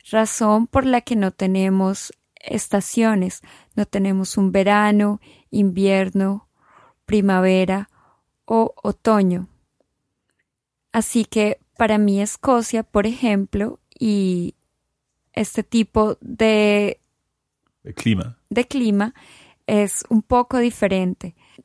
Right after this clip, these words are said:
Speaker 1: El otro motivo por lo que el clima es un poco diferente es porque estamos ubicados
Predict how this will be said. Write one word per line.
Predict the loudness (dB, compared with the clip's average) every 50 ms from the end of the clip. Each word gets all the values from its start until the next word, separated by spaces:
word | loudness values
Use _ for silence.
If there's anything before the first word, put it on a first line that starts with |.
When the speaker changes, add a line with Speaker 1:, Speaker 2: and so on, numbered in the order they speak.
| _ -4
Speaker 1:
El | 0 2 2
otro | 2 0 0 0 0
motivo | 0 0 -2 _ -2 0 2 2 2 0 -4 -6 -14 -20 -20 -20 _ _ _ -6
por | -4 -2 2
lo | 2 2 2 0
que | -2 -2 -2 -2 -2 -2
el | -2 -4 -4 -6
clima | -6 -2 0 2 4 4 4 2 0
es | 0 -2 -4 -4 -4 -6 -4 -2
un | -2 -2 -2
poco | -2 0 0 0 0 2 0 0
diferente | 2 2 0 0 -2 0 2 2 2 2 0 0 0 -4 -6 -6 _ -14 -20 -20 -20 -20 -20 _ _ _ -4
es | 0 2 2 2 2 -2 -4
porque | -2 -2 -2 -2 0 -2 -2
estamos | -2 -4 -2 0 2 2 2 2 0 0 -2 -6 -8 -4
ubicados | 0 0 0 0 0 -2 0 0 2 0 0 -2 -4 -10